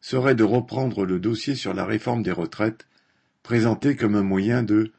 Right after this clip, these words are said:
poursuivre le progrès social », entre guillemets. Elle entend évidemment par là la poursuite des attaques contre les retraites des travailleurs.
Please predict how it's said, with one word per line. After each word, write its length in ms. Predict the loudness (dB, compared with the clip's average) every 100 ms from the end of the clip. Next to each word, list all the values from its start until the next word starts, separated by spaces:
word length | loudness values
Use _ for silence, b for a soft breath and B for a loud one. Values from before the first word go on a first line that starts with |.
| b b -6
poursuivre 560 | -6 -4 0 2 2
le 120 | -2
progrès 340 | -2 -6 -4 -4
social », 540 | -4 -6 -6 -6 -8 -14
entre 220 | -12 -8
guillemets. 360 | -6 -8 -10 -14 _ _ _ _ _ _ _ _
Elle 160 | -2 0
entend 260 | 0 2 2
évidemment 480 | 4 4 4 2
par 200 | 0 0
là 160 | 0 0
la 120 | 0
poursuite 480 | -4 -8 -6 -4 -2
des 280 | -2 -2 -2
attaques 460 | -2 -2 -4 -6
contre 300 | -10 -10 -4
les 100 | -2
retraites 440 | -2 -4 -4 -4 -4
des 180 | -6 -8
travailleurs. 560 | -6 -6 -4 -4 -6